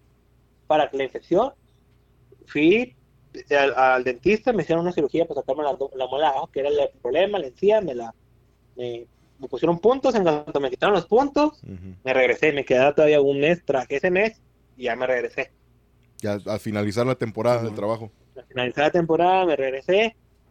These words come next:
Speaker 1: y, y fíjate que desde ahí le, le doy otro sentido a la vida, como que más,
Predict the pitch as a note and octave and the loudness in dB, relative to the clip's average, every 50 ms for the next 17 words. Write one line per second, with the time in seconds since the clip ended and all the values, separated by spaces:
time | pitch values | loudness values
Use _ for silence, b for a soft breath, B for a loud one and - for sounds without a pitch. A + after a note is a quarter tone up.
0 | _ _ _ _ _ _ _ _ - C3+ C3+ C3 B2+ A#2 A2+ - C3+ C3 C3 B2+ | _ _ _ _ _ _ _ _ -8 -6 -6 -4 -6 -6 -10 -10 -8 -8 -8 -8
1 | - - E3 F#3 F#3 - A#3 - G#3 F#3 E3 - - _ _ - D3+ D#3+ E3+ E3 | -4 -2 -2 0 0 -4 -4 0 0 0 0 -2 -6 _ _ -4 0 2 2 4
2 | E3+ E3 D#3 D3 C3 C3+ D3+ G3+ B3+ D4 D#4 - - _ _ _ _ _ _ _ | 4 4 4 2 2 2 2 2 2 2 0 -2 -6 _ _ _ _ _ _ _
3 | _ _ _ _ _ _ _ _ _ _ _ _ _ _ _ _ _ D3+ D#3+ E3 | _ _ _ _ _ _ _ _ _ _ _ _ _ _ _ _ _ 0 2 2
4 | D#3+ D3+ D#3 D#3+ D#3 C#3+ C3 C#3 D#3 E3 - A#3 A3 A#3+ F3 D3+ - F3+ G3 F3+ | 2 2 4 4 4 2 2 0 -2 -2 -2 -2 0 0 -2 0 0 -2 -2 0
5 | E3 F#3 G#3 - G3+ G3 F3+ - - C#3+ C3+ C3+ C#3 D3+ D#3 - _ | -2 -4 -4 -4 -6 -8 -6 -4 -4 -4 -2 0 -2 -2 -2 -4 _